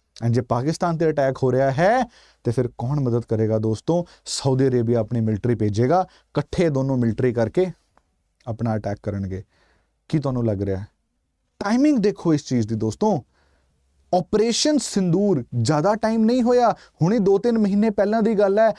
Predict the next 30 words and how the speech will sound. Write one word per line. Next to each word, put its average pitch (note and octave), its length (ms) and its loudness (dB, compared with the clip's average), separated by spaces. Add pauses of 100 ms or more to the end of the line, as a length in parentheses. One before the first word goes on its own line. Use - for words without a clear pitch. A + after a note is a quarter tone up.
(140)
ਆਪਾਂ F3 240 0
ਰੋਜ਼ F3+ 420 2 (100)
ਆਪਣੇ G3+ 220 -2
ਪੰਜਾਬ E3 440 0
'ਚ G3 80 -2
ਰਹਿੰਦੇ G3 320 0
ਹਾਂ, A3 60 2
ਆਪਾਂ A3 200 0
ਰੋਜ਼ G#3 280 2
ਸਾਇਰਨ F#3 400 0
ਸੁਣ G#3 240 0
ਰਹੇ G3+ 120 4
ਸੀਗੇ, D#3+ 300 0 (1040)
ਕਿਵੇਂ A3 220 2
ਆਪਾਂ A3+ 240 2
ਦੇਖ G#3+ 220 2
ਰਹੇ A3 100 2
ਸੀ A#3+ 100 0
ਬੰਬ E3+ 240 0
ਸ਼ੈਲਸ G3+ 300 -2
ਗਿਰ F3+ 160 2
ਰਹੇ G#3 180 0
ਨੇ, G#3 220 2 (220)
ਤੇ - 200 -2
ਇੱਕਦਮ G3 540 0
ਕੀ E3 220 -2
ਹੋਇਆ? D#3+ 260 2
ਸੀਜ਼ਫਾਇਰ C#3+ 500 0
ਹੋ D#3 120 0
ਗਈ। C#3 200 -2